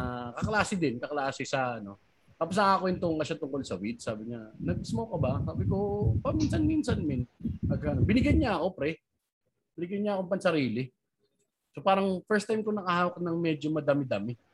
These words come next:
Actually, gaano nga lang, eh, gatibag nga lang, men, eh. Hindi pa madami yun. Parang feeling ko na madami na, eh. Dahil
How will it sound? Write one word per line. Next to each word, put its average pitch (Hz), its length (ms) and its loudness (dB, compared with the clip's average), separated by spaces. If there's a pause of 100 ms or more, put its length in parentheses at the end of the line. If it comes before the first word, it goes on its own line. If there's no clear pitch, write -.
(420)
Actually, 226 400 0
gaano 113 480 0
nga 135 160 4
lang, 226 160 0
eh, 220 80 0
gatibag 156 580 0
nga 160 220 0
lang, 202 240 2
men, 214 160 0
eh. 160 160 0
Hindi 139 160 2
pa 123 160 2
madami 117 480 0
yun. 185 80 -4
Parang 120 240 -2
feeling 117 240 0
ko 143 80 -2
na 180 100 -4
madami 98 480 -4
na, 185 80 -2
eh. 214 140 -8
Dahil 101 160 -4